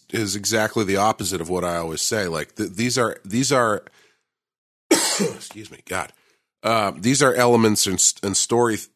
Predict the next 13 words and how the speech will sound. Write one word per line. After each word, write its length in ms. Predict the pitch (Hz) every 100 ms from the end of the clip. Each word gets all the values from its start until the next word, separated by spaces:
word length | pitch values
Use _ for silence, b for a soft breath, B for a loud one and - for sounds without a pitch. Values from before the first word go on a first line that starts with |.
| 95
beats 300 | 101 92 -
that 120 | 90
happen 440 | 95 95 - 90 87
not 260 | 95 104
because 300 | 107 - 98
of 80 | 85
the 60 | 80
consequence 640 | - 98 90 - 95 87
of 120 | 80
anybody's 420 | 90 90 85 82 87
actions 540 | 90 - - 85 82
or, 160 | 80 73
or, 280 | 85 80